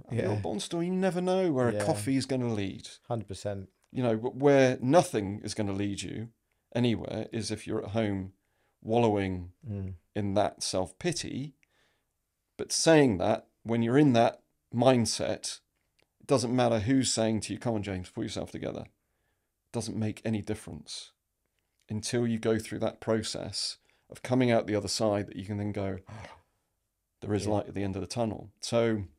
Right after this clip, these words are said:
Speaker 1: you know, I, I kind of look at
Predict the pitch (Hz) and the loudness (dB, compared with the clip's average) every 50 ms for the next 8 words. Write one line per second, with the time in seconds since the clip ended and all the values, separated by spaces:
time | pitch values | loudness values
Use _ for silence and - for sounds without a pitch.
0 | _ _ _ _ _ _ _ _ _ _ _ _ - - 113 113 107 110 110 110 | _ _ _ _ _ _ _ _ _ _ _ _ -8 -2 0 2 2 2 0 0
1 | - 110 113 110 110 _ _ _ _ - 131 127 123 117 104 - - - _ _ | -2 -2 -2 -4 -4 _ _ _ _ -4 -2 0 0 0 0 -4 -10 -20 _ _
2 | _ _ _ _ _ _ _ _ _ _ _ _ _ _ _ _ _ _ _ _ | _ _ _ _ _ _ _ _ _ _ _ _ _ _ _ _ _ _ _ _
3 | _ _ _ _ _ _ _ _ _ _ _ - _ _ _ _ _ _ _ - | _ _ _ _ _ _ _ _ _ _ _ -20 _ _ _ _ _ _ _ -6
4 | 107 123 147 143 - - 147 - - | 2 6 6 6 6 6 4 4 2